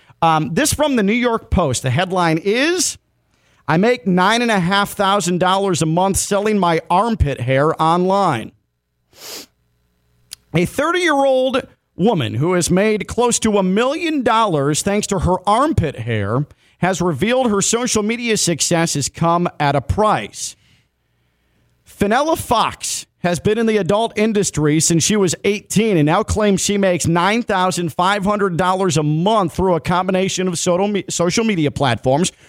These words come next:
where she has more than a million followers. She said she started posting images of her body hair online seven years ago after becoming frustrated with beauty standards placed on women. She wanted body hair, specifically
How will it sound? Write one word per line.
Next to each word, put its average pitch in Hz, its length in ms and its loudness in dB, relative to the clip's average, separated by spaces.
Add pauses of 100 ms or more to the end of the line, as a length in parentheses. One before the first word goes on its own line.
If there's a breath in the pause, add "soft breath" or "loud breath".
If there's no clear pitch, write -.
where 165 100 -2
she 185 160 0
has 196 140 0
more 160 200 2
than 185 120 0
a 185 40 2
million 151 380 2
followers. 170 640 -2 (360 soft breath)
She 220 220 -2
said 311 300 0
she 302 160 0
started 285 360 -2
posting 233 440 0
images 170 580 0
of 165 140 0
her 180 100 2
body 208 480 0
hair 170 280 2
online 180 580 2
seven 190 420 0
years 190 260 2
ago 139 320 2
after 151 220 -2
becoming 156 400 -2
frustrated 156 640 -2
with 131 200 0
beauty 233 300 0
standards 127 640 0 (280 soft breath)
placed 147 480 -2 (120)
on 120 460 2 (140)
women. 190 520 0 (1040 soft breath)
She - 180 0
wanted 277 600 -2
body 214 320 2
hair, 117 320 -2
specifically 208 680 0